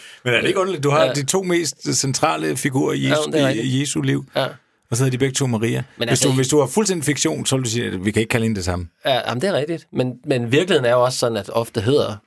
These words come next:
Speaker 2: folk jo, altså rigtig mange folk, det samme.
Speaker 1: Ja.
Speaker 2: Altså især for, altså, øh, vores årgang fra halvfjerdserne, ikke? De
Speaker 1: Ja, ja.
Speaker 2: hedder jo alle sammen Thomas og Anders
Speaker 1: Ja.
Speaker 2: og Jesper, ikke?
Speaker 1: Ja.
Speaker 2: Øh, så, så, så virkeligheden er jo også desværre sådan.
Speaker 1: Ja.
Speaker 2: Øh,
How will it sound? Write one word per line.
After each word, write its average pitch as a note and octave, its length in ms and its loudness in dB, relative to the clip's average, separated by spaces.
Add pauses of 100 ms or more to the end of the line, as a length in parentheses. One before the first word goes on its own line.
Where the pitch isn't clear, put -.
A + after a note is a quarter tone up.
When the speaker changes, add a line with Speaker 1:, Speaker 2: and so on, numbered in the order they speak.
Speaker 2:
folk - 300 -4
jo, F#2+ 100 -10 (120)
altså G2+ 200 0
rigtig G#2 240 0
mange G2+ 200 0
folk, - 280 0
det G#2 100 -4
samme. G2 280 -2 (160)
Speaker 1:
Ja. C3 40 -2
Speaker 2:
Altså A2+ 140 2
især A2+ 260 2
for, G#2+ 160 0
altså, G2 420 0 (440)
øh, G#2 220 -2
vores A2 240 4
årgang A2+ 380 2
fra G#2 100 0
halvfjerdserne, G#2+ 560 0
ikke? A#2+ 100 -2
De C3 40 0
Speaker 1:
Ja, C3 60 4
ja. B2 40 4
Speaker 2:
hedder A#2 140 4
jo G#2 40 4
alle A#2+ 120 2
sammen A2 360 0
Thomas G#2+ 280 0
og G2+ 140 2
Anders G#2 260 -2
Speaker 1:
Ja. G#2 160 2
Speaker 2:
og G2 180 0
Jesper, A2 300 0
ikke? C#3 120 -2 (140)
Speaker 1:
Ja. G#2 140 4 (440)
Speaker 2:
Øh, A2 640 -2
så, G2+ 280 0
så, G#2+ 280 0
så - 180 -4
virkeligheden A#2+ 380 2
er G#2 60 4
jo G#2+ 100 2
også G#2+ 260 -2
desværre G#2+ 320 0
sådan. G#2+ 260 0 (320)
Speaker 1:
Ja. A2+ 280 2
Speaker 2:
Øh, A#2+ 80 -4